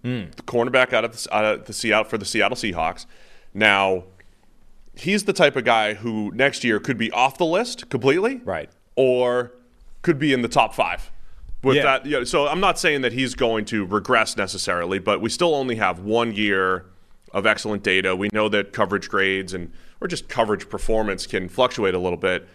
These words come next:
Speaker 2: But he really peaked way earlier than I expected, right? As one of the best combines we've ever seen. Looked like a project coming out of U T S A. Falls all the way to the fifth round, which was shocking to me. I thought the N F L would buy into those traits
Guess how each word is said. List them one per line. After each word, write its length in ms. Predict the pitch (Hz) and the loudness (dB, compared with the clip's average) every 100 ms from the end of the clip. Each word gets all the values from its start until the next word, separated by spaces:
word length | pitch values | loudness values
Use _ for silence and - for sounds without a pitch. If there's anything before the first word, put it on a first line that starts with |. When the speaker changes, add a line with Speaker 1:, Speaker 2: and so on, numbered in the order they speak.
| - _ _ _ - | -20 _ _ _ -8
Speaker 2:
But 140 | 113 | -6
he 260 | 104 160 180 | -4 -2 -2
really 760 | 127 107 156 123 92 95 95 - - - - - - - - _ _ - | -2 0 2 2 0 -2 -6 -12 -20 -20 -20 -20 -20 -20 -20 _ _ -8
peaked 500 | - 160 110 - - _ | 0 0 0 -8 -14 _
way 260 | 107 143 147 | 2 2 4
earlier 300 | 131 135 139 | 2 0 -2
than 160 | 135 | -2
I 80 | 147 | -4
expected, 440 | 156 - 214 233 82 | -6 -4 -6 -4 -2
right? 220 | 123 151 | -2 0
As 160 | 107 | -4
one 220 | 82 123 127 | -4 -2 -2
of 60 | |
the 60 | 104 | 0
best 360 | 120 127 - | 0 0 -2
combines 580 | - 120 123 127 127 127 | -6 -2 0 2 0 0
we've 160 | 113 - 131 | -6 -2 2
ever 240 | 123 123 | 2 2
seen. 640 | - 143 117 117 135 - - - _ _ - | -2 -4 -2 -4 -6 -12 -20 -20 _ _ -2
Looked 220 | 135 151 | 0 2
like 120 | 123 | 2
a 60 | 98 | 0
project 540 | - 123 127 123 120 | 2 2 2 0 -2
coming 240 | 123 117 | -4 -2
out 140 | 113 110 | 0 0
of 60 | |
U 100 | 110 | -4
T 180 | 110 120 | -2 0
S 160 | 107 - | 0 2
A. 160 | 101 | 2
Falls 300 | 101 131 143 | 2 2 2
all 100 | 139 | 2
the 80 | 127 | 0
way 100 | 120 | 0
to 80 | 107 | 0
the 80 | 92 | -4
fifth 340 | - 143 123 | -2 -2 -2
round, 280 | 101 92 107 | -2 -2 -2
which 140 | 101 | -4
was 100 | 95 | -8
shocking 540 | - - 123 123 107 92 | -8 0 2 2 -4 -6
to 100 | 90 | -4
me. 160 | 92 | -2
I 60 | 113 | 0
thought 180 | 101 92 | -2 -4
the 100 | 92 | -4
N 80 | 92 | -2
F 120 | 95 | -2
L 80 | 98 | -2
would 160 | 85 | -2
buy 160 | 82 101 | -2 0
into 180 | 104 104 | -2 -4
those 200 | 98 - | -6 -2
traits 420 | 160 131 123 | 2 2 0